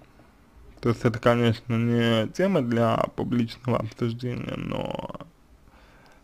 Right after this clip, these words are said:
почему бы так не сделать? Если уж вы пользуетесь тем видом контрацепции, м, которой пользуетесь, почему бы не подойти к этому процессу максимально, э,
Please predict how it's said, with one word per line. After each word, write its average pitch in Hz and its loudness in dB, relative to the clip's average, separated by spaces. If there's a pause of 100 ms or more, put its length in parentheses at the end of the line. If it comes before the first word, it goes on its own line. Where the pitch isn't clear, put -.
(840)
почему 123 2
бы 117 0
так 120 4
не 120 -2
сделать? - -8 (580)
Если 123 2
уж 113 2
вы 120 4
пользуетесь 117 0 (160)
тем 117 2
видом 87 -2 (1400)
контрацепции, 123 6
м, 110 0 (300)
которой 113 2
пользуетесь, 120 2 (180)
почему 117 0
бы 120 0
не 113 2
подойти 120 -2 (100)
к - -4
этому 110 0
процессу 117 0
максимально, 120 0
э, - -6